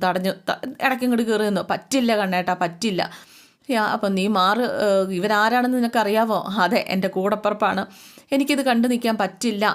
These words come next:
എന്ന് പറഞ്ഞു കഴിഞ്ഞപ്പോഴേക്കും ഗോവിന്ദ് ദേഷ്യത്തോട് കൂടിയിട്ട് ഗീതുവിനെ വിശ്വസിക്കാനാവാതെ ഇങ്ങനെ നോക്കുകയാണ് കേട്ടോ. അപ്പോഴേക്കും ഗീതു പറഞ്ഞു, "അതെ കണ്ണേട്ടാ, എനിക്ക് ദേഷ്യമുണ്ട്,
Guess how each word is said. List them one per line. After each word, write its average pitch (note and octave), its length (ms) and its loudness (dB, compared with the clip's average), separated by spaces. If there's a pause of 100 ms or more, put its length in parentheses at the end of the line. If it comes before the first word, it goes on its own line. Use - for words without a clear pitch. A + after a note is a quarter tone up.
(420)
എന്ന് B3 220 0
പറഞ്ഞു F3 260 -2
കഴിഞ്ഞപ്പോഴേക്കും E3+ 640 -4
ഗോവിന്ദ് E3+ 420 -2
ദേഷ്യത്തോട് E3+ 480 -2
കൂടിയിട്ട് F3 360 -2 (400)
ഗീതുവിനെ F#3 340 0
വിശ്വസിക്കാനാവാതെ F#3 840 -2
ഇങ്ങനെ F3+ 180 -2
നോക്കുകയാണ് E3 440 -2
കേട്ടോ. - 200 -2 (1600)
അപ്പോഴേക്കും G#3+ 400 -2
ഗീതു F#3+ 240 0
പറഞ്ഞു, F#3+ 260 0
"അതെ F3+ 220 0
കണ്ണേട്ടാ, F#3 380 0 (280)
എനിക്ക് A#3+ 260 0
ദേഷ്യമുണ്ട്, G#3+ 520 2